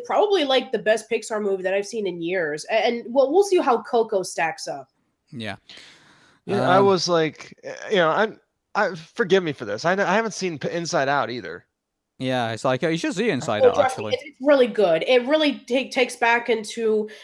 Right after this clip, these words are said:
Speaker 1: you know, what Pixar used to do back then until, you know, they reached their dark age of the twenty tens.
Speaker 2: Mm.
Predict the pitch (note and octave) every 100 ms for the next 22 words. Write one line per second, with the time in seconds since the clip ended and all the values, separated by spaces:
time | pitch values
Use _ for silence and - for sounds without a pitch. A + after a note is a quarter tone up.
0 | - A#3 A3 G#3 A3+ - B3+ - A3 G#3+
1 | A3+ A3+ - G3+ F3 E3 E3+ E3+ - F3+
2 | E3 E3 E3 F3 E3+ G3+ F#3+ F#3+ F#3 F3+
3 | F#3 F#3 G3+ G3+ G3 F3 E3 F#3 G3 F#3+
4 | F3+ E3 E3 D#3+ D#3 F#3+ E3+ D#3+ F3 D#3+
5 | D3 C#3+ - B2 A#2 A2+